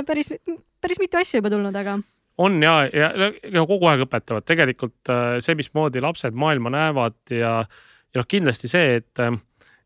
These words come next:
Speaker 2: et kuidas, äh, kuidas tulevikus, äh, näiteks kas või, äh, äh, need kanalid, kus uudiseid levitatakse, kus reklaami,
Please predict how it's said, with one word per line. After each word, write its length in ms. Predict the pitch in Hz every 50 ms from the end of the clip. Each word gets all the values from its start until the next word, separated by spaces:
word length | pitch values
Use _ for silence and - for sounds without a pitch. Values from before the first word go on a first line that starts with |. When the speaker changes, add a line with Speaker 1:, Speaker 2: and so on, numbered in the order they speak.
| _ _ _ 123
Speaker 2:
et 80 | 120 - _
kuidas, 460 | - 165 170 170 139 127 120 - - - - - 127
äh, 880 | 120 123 120 117 120 120 120 120 120 120 120 120 127 139 - - 143 135 -
kuidas 320 | - 165 175 175 143 123 - -
tulevikus, 960 | - 170 175 143 123 127 123 - _ - 127 123 123 120 - - - - - -
äh, 400 | 127 123 120 120 123 120 117 - - - _ _ _ _ _ _ _ _ 143
näiteks 320 | 147 147 - 131 117 - -
kas 220 | 151 139 - -
või, 460 | 139 131 127 123 120 123 123 123 123 123
äh, 340 | 123 120 120 120 123 120 120 - _ - _ _ _ _ _ _ _ -
äh, 260 | 147 131 127 127 127 127
need 320 | 139 143 147 143 - _
kanalid, 480 | - 160 170 170 147 127 120 120 - _
kus 200 | - - 127 - -
uudiseid 400 | 165 185 190 160 117 113 113 104
levitatakse, 720 | 117 117 113 113 - - 123 - - 123 113 - - 120
kus 280 | 110 - 135 120 - 127
reklaami, 840 | 131 131 - - 156 170 175 156 123 110 113 113 113 113 113 113